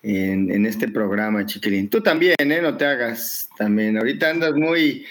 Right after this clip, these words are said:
porque, ah, estás conectado y no has movido tu equipo, pero muévelo, muévelo poquito y vas a ver que... Así pasa, ¿no? Así pasa. Pues mira, mi Chiquilín, pues con el gusto de escucharte con, con muchas noticias.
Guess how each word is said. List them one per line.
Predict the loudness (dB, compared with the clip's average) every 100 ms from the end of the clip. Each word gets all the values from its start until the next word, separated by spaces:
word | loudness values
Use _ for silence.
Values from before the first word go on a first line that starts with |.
| -18 -18 -14
porque, | -6 -4 0 0
ah, | 0 -2
estás | -2 -4 -2 -4
conectado | 0 0 0 0 -2 0
y | 2
no | 2
has | 2
movido | 2 2 0 0
tu |
equipo, | -4 -2 -2 0 -2
pero | -2 0 2
muévelo, | 2 2 0 -2 0 -2 -6 _ -20 _ _ _ _
muévelo | -4 0 0 0 0
poquito | -2 0 0 0
y | 0
vas | 0 -2
a | -2
ver | -2 -4
que... | -6 -8 -8 _ _ _ _ -20 _ -8
Así | -4 -2
pasa, | 0 -2 -2 -2
¿no? | -2 0
Así | 0 -2
pasa. | -2 -2 -4 -4 -6 -8 -20 -20 -20 -20 -20 _ -6
Pues | -2
mira, | 0 0 0
mi | -2
Chiquilín, | -4 0 0 2 2
pues | 0 0
con | 0
el | 0 -2
gusto | -2 0
de | -2
escucharte | -2 -4 -2 -4 -2 -6 -4
con, | -4 -4
con | -2 -2
muchas | -2 -2 -2
noticias. | -4 -4 -4 -2 -4 -4 -6